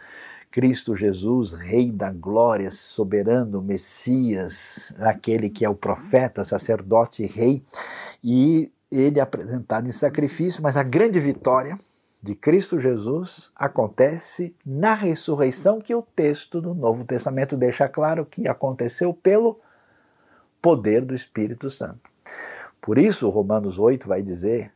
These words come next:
né, se o Espírito que ressuscitou a Cristo Jesus dentre os mortos habita em vocês,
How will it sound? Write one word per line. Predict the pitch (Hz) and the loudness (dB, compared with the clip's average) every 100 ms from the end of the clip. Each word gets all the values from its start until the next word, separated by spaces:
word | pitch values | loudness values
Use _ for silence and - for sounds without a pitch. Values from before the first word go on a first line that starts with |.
| - | -14
né, | 104 | -8
se | 98 - 120 | -8 -2 -2
o | 107 | 0
Espírito | - - - 196 202 156 104 - - 101 82 | -4 -6 -4 0 2 2 0 -4 -4 -4 -2
que | 123 | -2
ressuscitou | 98 90 - 196 202 - - 127 120 - - 113 98 | -2 -2 4 4 2 -6 -6 -4 -4 -4 2 2 2
a | - | -4
Cristo | - - 127 127 - - 110 | -8 -2 2 2 -2 -4 -2
Jesus | 101 101 92 107 95 | 2 0 0 -4 -2
dentre | 101 107 101 101 | 0 0 0 -2
os | 95 92 | -2 -2
mortos | 92 113 110 95 - 85 - - | -2 2 2 0 -10 -10 -10 -6
habita | 113 107 90 107 185 190 - 101 82 _ _ _ - | -2 -2 -2 2 2 0 -4 -4 -4 _ _ _ -6
em | 123 123 | 0 0
vocês, | 101 87 - - 120 135 - - - | 0 -6 -6 0 2 0 -6 -8 -8